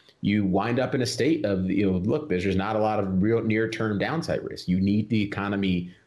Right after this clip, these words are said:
to be visibly slowing at a meaningful pace for the market to say, "Okay, no, wait, I'm scared." You need to have a proper growth scare,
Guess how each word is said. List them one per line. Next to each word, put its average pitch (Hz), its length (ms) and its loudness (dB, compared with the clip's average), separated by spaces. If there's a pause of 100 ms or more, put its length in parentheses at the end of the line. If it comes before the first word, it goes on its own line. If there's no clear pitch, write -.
to 113 100 0
be 95 140 2
visibly 117 480 0
slowing 101 640 0
at 95 120 0
a 92 60 0
meaningful 98 460 0
pace - 500 -2 (240)
for 101 180 0
the 90 80 0
market 98 380 0
to 90 80 -6
say, 92 240 0
"Okay, 98 260 0
no, 95 140 2
wait, 92 180 2
I'm 87 140 -2
scared." - 380 -4 (340)
You 92 80 0
need 104 120 2
to 101 100 0
have 98 180 -4
a 85 60 -4
proper 95 340 -4
growth 92 260 -2
scare, 85 460 -4